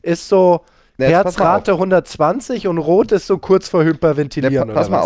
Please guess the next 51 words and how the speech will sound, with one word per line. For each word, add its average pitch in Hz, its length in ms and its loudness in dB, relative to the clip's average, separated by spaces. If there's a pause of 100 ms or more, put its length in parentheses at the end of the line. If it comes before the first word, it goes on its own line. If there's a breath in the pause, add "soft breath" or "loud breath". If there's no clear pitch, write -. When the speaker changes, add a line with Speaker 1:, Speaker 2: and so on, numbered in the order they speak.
Speaker 2:
auf, - 60 -20
du 180 100 -6
bist 202 220 -6
jetzt 170 180 -6
in 143 80 -8
deinem 127 180 -4
geliebten 113 380 -12
Viererflight 90 640 -8
mit 87 120 -12
der, 87 240 -4
mit, 92 240 -10
mit, 101 220 -12
mit, 139 100 -10
Speaker 1:
Mit, 151 100 -2
Speaker 2:
mit 117 160 -8
dem 160 60 -8
Speaker 1:
mit 165 160 0
den 190 120 2
Speaker 2:
James, 98 100 0
Speaker 1:
Boys, 147 340 2
Speaker 2:
so, 143 60 -2
Speaker 1:
mit 127 240 -10
Speaker 2:
mit 165 160 0
Speaker 1:
den 170 80 2
Speaker 2:
den 131 80 -8
Boys, 156 360 4
Speaker 1:
Boys 160 200 -2
und 139 60 -4
Speaker 2:
mit 135 60 -6
Speaker 1:
man 127 100 0
Speaker 2:
den 165 60 -4
Speaker 1:
zockt - 260 0
Speaker 2:
Boys, - 120 -6
Speaker 1:
so 143 120 -2
ein - 40 -2
Speaker 2:
ja. 147 60 -6
Speaker 1:
bisschen, 127 680 -6
ja, 104 300 -8
Speaker 2:
So, 117 160 0
und, 107 160 0
Speaker 1:
genau. 101 100 -6
Speaker 2:
und - 180 -4
einer 175 440 0
hat 147 180 -4
an 117 140 -6
seinem 104 260 -6
Bag 135 320 -2
so 104 140 -6
fest - 400 -8
installiert 131 720 -8
irgendwie 147 600 -8